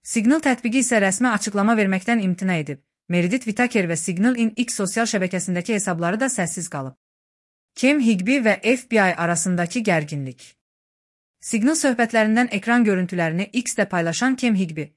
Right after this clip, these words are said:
hökumətin bu araşdırmanı cadugərlik ovu kimi apardığını söylədi. O, F B I-dan yanvarın altısı tərzi cadugərlik ovu istədiyini də etiraf etdi. Higby əlavə materialları da paylaşacağını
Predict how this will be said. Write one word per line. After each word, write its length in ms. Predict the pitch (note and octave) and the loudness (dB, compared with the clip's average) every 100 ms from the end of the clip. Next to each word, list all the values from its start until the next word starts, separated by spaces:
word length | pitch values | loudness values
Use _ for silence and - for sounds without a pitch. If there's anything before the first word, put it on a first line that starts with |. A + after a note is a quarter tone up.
| _ _ - | _ _ -6
hökumətin 480 | F3+ F#3+ F#3+ C4+ B3+ | -2 0 0 0 2
bu 80 | A#3+ | 2
araşdırmanı 600 | G3 F#3+ F#3+ F#3 G3 A#3 | 2 0 -2 -2 0 0
cadugərlik 560 | F#3 F3 F3+ F#3+ B3+ | 0 0 0 -2 -2
ovu 220 | F#3+ G3+ | -4 -4
kimi 200 | A#3 G#3 G#3 | -2 -2 -2
apardığını 520 | F3 E3+ D#3+ D#3 E3 | -4 -4 -4 -4 -6
söylədi. 460 | D#3+ D3 C3+ C3+ C3+ _ _ _ | -4 -6 -6 -10 -16 _ _ _
O, 280 | G#3 C4+ - | 2 2 2
F 260 | A#3+ B3+ - | 0 0 0
B 40 | |
I-dan 400 | A#3+ G3 F#3 G#3+ | 2 2 2 4
yanvarın 460 | A3 F#3 F3 F3+ A#3+ | 4 2 2 0 0
altısı 380 | F#3 F3+ F3 C#4+ C4+ | -2 -4 -2 -6 0
tərzi 340 | G3+ F#3+ A#3+ | 0 0 0
cadugərlik 580 | A3 F#3 F#3 F3+ A#3 - | 0 0 0 0 -2 -4
ovu 240 | F#3+ F#3 A3+ | -4 -2 -2
istədiyini 460 | - F3 F3 G3+ B3 | -2 -2 0 0 -2
də 100 | A#3+ | -2
etiraf 360 | F3+ F3 D#3 | -4 -4 -6
etdi. 360 | D3 - - C3+ _ _ _ A#3+ | -8 -12 -16 -18 _ _ _ -2
Higby 240 | A3 D4 | 2 2
əlavə 380 | C4+ G#3+ G#3+ C4+ | 2 2 2 4
materialları 680 | B3 A3 G#3+ G#3 G3+ G#3+ B3+ | 2 2 2 2 2 0 0
da 120 | C#4 | 0
paylaşacağını 760 | G#3 F#3 F3 F#3 F3 D#3 D3+ | 0 -2 -2 -4 -4 -4 -8